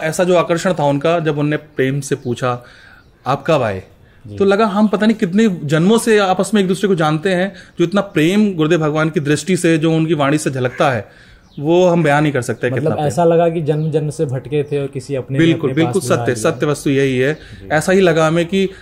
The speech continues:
Speaker 1: हम संसार में कहीं भटक रहे थे, अब हमें ठौर मिली है, अब हम अपने घर पे आए हैं
Speaker 2: जी।
Speaker 1: गुरुदेव भगवान से मिलकर।
Speaker 2: विरक्त होने की यात्रा कैसे प्रारंभ हुई आपकी?
Speaker 1: विरक्त होने की यात्रा थोड़ी interesting सी है।
Speaker 2: जी।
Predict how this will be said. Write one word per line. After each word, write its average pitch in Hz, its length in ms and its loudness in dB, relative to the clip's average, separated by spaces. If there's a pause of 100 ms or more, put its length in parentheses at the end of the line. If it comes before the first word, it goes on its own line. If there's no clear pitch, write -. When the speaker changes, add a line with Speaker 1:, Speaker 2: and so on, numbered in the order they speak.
(140)
Speaker 1:
हम 190 220 2
संसार 170 320 2
में 185 120 0
कहीं 196 140 2
भटक 156 300 0
रहे 147 200 2
थे, 180 220 0 (240)
अब 180 140 2
हमें 190 200 2
ठौर 175 240 2
मिली 165 240 2
है, 185 60 4
अब 185 160 2
हम 180 220 0
अपने 185 220 0
घर 131 200 -2
पे 143 120 -2
आए 107 220 -4
हैं 98 240 -14
Speaker 2:
जी। 107 120 -12
Speaker 1:
गुरुदेव 120 360 -4
भगवान 113 240 -6
से 113 140 -10
मिलकर। 110 200 -8
Speaker 2:
विरक्त 160 340 0
होने 165 240 -2
की 165 140 -4
यात्रा 143 360 -4
कैसे 135 320 -8
प्रारंभ 110 380 -12
हुई 104 140 -14
आपकी? 101 380 -18 (360)
Speaker 1:
विरक्त 165 300 -2
होने 170 180 0
की 175 160 0
यात्रा 180 640 2 (500)
थोड़ी 151 160 2
interesting 151 440 0
सी 165 180 0
है। 135 340 -2
Speaker 2:
जी। 104 140 -12